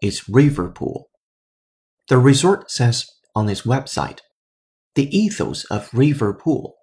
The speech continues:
is to create a place of tranquility, where our guests can truly relax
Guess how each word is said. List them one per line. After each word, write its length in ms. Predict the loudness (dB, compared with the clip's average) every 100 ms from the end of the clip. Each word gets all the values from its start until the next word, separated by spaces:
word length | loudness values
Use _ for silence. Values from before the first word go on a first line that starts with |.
| _ _ _ -6
is 160 | -6
to 120 | -6
create 600 | -14 -6 -6 0 0 0
a 160 | -2 -14
place 520 | -4 0 0 0 -6 -12 _ _ _ -8
of 180 | -8 -6
tranquility, 800 | -8 -6 -4 -4 -6 -10 -14 -18 _ _ _ _ _ _ _
where 420 | 2 4 4 2
our 240 | 0 -2
guests 500 | -4 -6 -8 -8 -18 _ _ _ _
can 180 | -10 -8
truly 380 | -2 0 0 0
relax 640 | -2 -4 -6 -8 -14 -16